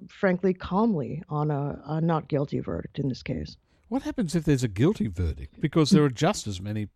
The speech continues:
Speaker 2: well, no, there wouldn't be just as many people. There would be some people who would see that as an outrage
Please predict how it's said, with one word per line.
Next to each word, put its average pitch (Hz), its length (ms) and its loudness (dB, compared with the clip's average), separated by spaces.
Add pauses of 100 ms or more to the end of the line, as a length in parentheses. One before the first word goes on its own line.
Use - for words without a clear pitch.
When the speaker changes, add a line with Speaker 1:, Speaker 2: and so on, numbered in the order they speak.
Speaker 2:
well, 123 140 -6
no, 85 380 -6
there 139 120 0
wouldn't 160 160 -2
be 113 80 0
just 95 320 -4
as 78 120 -8
many 80 200 -8
people. 87 320 -10 (240)
There 156 100 8
would 165 140 2
be 139 100 4
some 180 320 0
people 117 480 -2 (200)
who 151 120 6
would 143 160 2
see 151 160 4
that 143 240 2
as 139 160 2
an 107 80 -2
outrage 85 760 -4